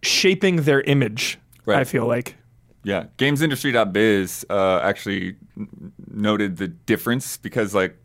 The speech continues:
Speaker 2: the PlayStation blog just put the new prices without saying the price difference.
Speaker 1: Mm-hmm.
Speaker 2: So Europe, it's going up, uh, fifty euros. U K is going up thirty pounds. Japan's going up five thousand yens, which is about the same there. Uh, China plus four hundred R M B.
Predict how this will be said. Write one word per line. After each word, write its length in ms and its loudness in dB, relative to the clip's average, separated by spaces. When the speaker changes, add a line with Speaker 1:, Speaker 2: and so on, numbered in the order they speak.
Speaker 2:
the 100 -4
PlayStation 480 -4
blog 240 0
just 180 -14
put 200 -4
the 80 -6
new 120 -2
prices 420 -4
without 220 -8
saying 220 -10
the 60 -10
price 260 -14
difference. 460 -10
Speaker 1:
Mm-hmm. 240 -12
Speaker 2:
So 160 -6
Europe, 440 2
it's 160 -4
going 340 0
up, 220 -4
uh, 300 2
fifty 320 -6
euros. 560 -4
U 120 -4
K 200 -2
is 100 -2
going 240 0
up 120 -6
thirty 260 -4
pounds. 640 -8
Japan's 360 -4
going 200 -2
up 100 -6
five 240 2
thousand 340 0
yens, 340 -6
which 100 -18
is 80 -20
about 240 -4
the 60 -16
same 360 -8
there. 300 -6
Uh, 280 -2
China 400 0
plus 320 -2
four 260 2
hundred 300 0
R 180 2
M 100 0
B. 340 -6